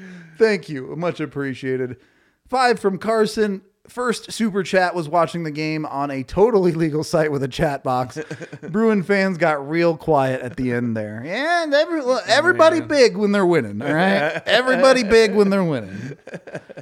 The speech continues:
Speaker 1: Thank you for the five, Carson. Much appreciated. <clears throat> Thirteen ninety-nine from Randy. "Biggest win of the year, boys, in a game we were not in on hell of a comeback, boys." I I messed up the pacing of that sentence so bad.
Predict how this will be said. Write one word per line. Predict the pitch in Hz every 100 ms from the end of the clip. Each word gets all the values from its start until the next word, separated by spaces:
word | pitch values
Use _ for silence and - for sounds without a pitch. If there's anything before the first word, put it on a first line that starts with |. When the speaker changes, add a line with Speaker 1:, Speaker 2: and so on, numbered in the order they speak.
| - 208 440
Speaker 1:
Thank | 247 214 135
you | 127
for | 127
the | 117
five, | 101 113 101 101
Carson. | 95 95 -
Much | 113 107
appreciated. | 95 95 82 - 80 82 87 - - - 85 -
<clears throat> | - - _ _ _ -
Thirteen | 403 - 175 180
ninety-nine | 160 156 139 151 151 139
from | 135
Randy. | 170 220 233 214 202
"Biggest | 147 175 233 214 208
win | 180 220
of | 180 190 165
the |
year, | 160 196 196 185
boys, | 131 175 196 202 180
in | 170 160
a | 147
game | 143 190 208 208 196 151
we | 151 170 180
were | 160 139
not | 143 180 220 202 -
in | 147 139 143
on | 123 123 123
hell | - - 175 175
of | 147
a |
comeback, | - 139 139 131 131 -
boys." | 135 123 123 120 - _ _ _ _ _ -
I | 117 117 95 _ _ -
I | 147
messed | 156 139 -
up | 117
the | 113
pacing | 139 135 131 117
of |
that | 120 117 -
sentence | - 110 95 101
so | - 143 120
bad. | 110 98 98